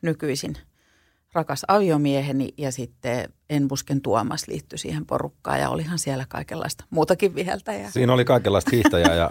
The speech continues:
Speaker 2: ja ehkä me jossain määrin sitäkin tässä sivutaan, mutta, mutta tehän aloititte ensin Henkan kanssa kahdestaan, ja, ja sitten Tuomas Enbuske tuli siihen käsittääkseni vähän
Speaker 1: Mennäänkö
Speaker 2: myöhemmin.
Speaker 1: vähän, mennään vähän taaksepäin.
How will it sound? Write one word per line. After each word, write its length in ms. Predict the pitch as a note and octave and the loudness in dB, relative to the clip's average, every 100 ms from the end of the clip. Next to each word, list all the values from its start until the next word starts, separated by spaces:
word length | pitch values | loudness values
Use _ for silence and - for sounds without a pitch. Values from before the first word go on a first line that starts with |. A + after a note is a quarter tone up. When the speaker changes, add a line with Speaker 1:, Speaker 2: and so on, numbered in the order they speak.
| - | 0
Speaker 2:
ja 180 | F2+ F2 | 0 2
ehkä 260 | F#2 - | 2 2
me 80 | F#2+ | 2
jossain 380 | G#2+ G#2 F#2+ F2+ | 4 4 2 4
määrin 240 | F2 E2+ | 2 0
sitäkin 380 | D#2+ F2 D#2+ D#2 - _ _ _ _ _ - | -2 -2 -2 -4 -8 _ _ _ _ _ 2
tässä 200 | A2 - | 4 6
sivutaan, 460 | D3 A2 G2+ F2 | 4 6 4 4
mutta, 340 | F#2 E2+ - E2+ | 2 0 0 0
mutta 320 | G2+ F2+ F#2+ | 0 -2 2
tehän 200 | A2+ A2 | 4 6
aloititte 460 | C3 A2 F#2 A2 A2 | 6 4 2 4 4
ensin 360 | F#2+ F2+ - _ _ _ _ _ _ _ - G#2+ | 4 -2 -4 _ _ _ _ _ _ _ -6 -2
Henkan 240 | G2+ E2+ | 0 0
kanssa 240 | E2 - | -2 -2
kahdestaan, 580 | E2 E2 D#2 - D#2+ C#2+ | 2 0 0 -2 -2 -2
ja, 200 | D2+ C#2+ - - | -2 -4 -6 -8
ja 100 | D#2+ | -6
sitten 400 | E2+ - E2 - _ _ _ _ _ _ - | -6 -2 -2 -2 _ _ _ _ _ _ 0
Tuomas 300 | G2 E2+ E2+ | 2 2 2
Enbuske 400 | F2 D#2+ - E2 | 0 -2 -4 -4
tuli 220 | - D#2+ | -4 -4
siihen 400 | - E2 D2+ C#2+ _ _ _ _ _ - | -2 -2 -2 -8 _ _ _ _ _ -2
käsittääkseni 520 | F2 F2+ - F2+ F#2 | 0 0 0 -2 2
vähän 160 | F#2 A#3 | 4 6
Speaker 1:
Mennäänkö 180 | B3+ - | 8 8
Speaker 2:
myöhemmin. 220 | C4 G#3+ G#2 | 6 6 2
Speaker 1:
vähän, 40 | G2+ | 4
mennään 280 | A#3 C#4 B3+ | 6 6 6
vähän 200 | E4+ D#4 | 4 4
taaksepäin. 680 | A#3 A3+ - - - - | 4 2 0 -8 -6 -6